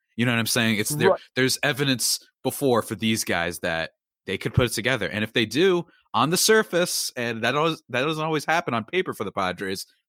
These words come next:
Speaker 1: they could be something great.
Speaker 2: True. Very true. There's, uh, there's some real talent now.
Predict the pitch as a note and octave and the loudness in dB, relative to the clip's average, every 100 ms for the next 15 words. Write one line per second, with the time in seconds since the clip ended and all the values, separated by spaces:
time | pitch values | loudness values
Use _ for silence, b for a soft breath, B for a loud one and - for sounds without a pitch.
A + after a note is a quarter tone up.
0 | _ _ - A#2 A2 A2 G#2+ G2+ E2+ - | _ _ -2 0 0 0 -2 -4 -6 -8
1 | - _ _ _ _ _ _ _ _ - | -12 _ _ _ _ _ _ _ _ 2
2 | D#3 G#3 - _ - C3+ D#3+ - - C3 | 4 4 0 _ -2 -2 -2 -6 -10 -10
3 | A2+ _ B2 A#2 - B2 A#2 A#2+ - B2+ | -12 _ -6 -6 0 0 2 0 -4 -2
4 | C3 C#3 C3+ B2 A2+ C3 A#2+ | 0 0 0 0 0 -2 -6